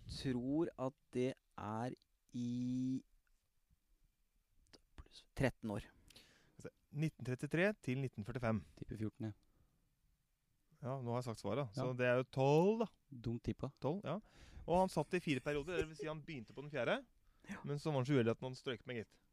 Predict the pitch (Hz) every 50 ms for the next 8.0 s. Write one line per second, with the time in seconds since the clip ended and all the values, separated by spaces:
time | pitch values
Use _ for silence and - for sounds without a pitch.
0 | _ _ _ _ _ _ _ - 135 127 120 120 120 123 113 110 117 113 113 110
1 | 110 107 107 107 107 107 107 104 101 101 98 98 101 - 98 98 - - - -
2 | 107 107 107 104 104 104 101 101 101 101 101 101 101 101 101 95 - 90 92 107
3 | 110 - 113 110 - 117 117 - 165 - - - - 113 113 - - 139 131 135
4 | 165 - _ _ _ _ _ _ _ _ _ - 139 - 165 139 - 123 139 190
5 | 220 - - _ - - 113 117 135 156 180 208 - _ - - - - 151 151
6 | - 175 175 170 156 - - 160 156 131 117 110 120 127 165 170 196 165 175 160
7 | 160 156 151 143 139 143 147 147 143 - - 127 156 160 180 190 196 185 139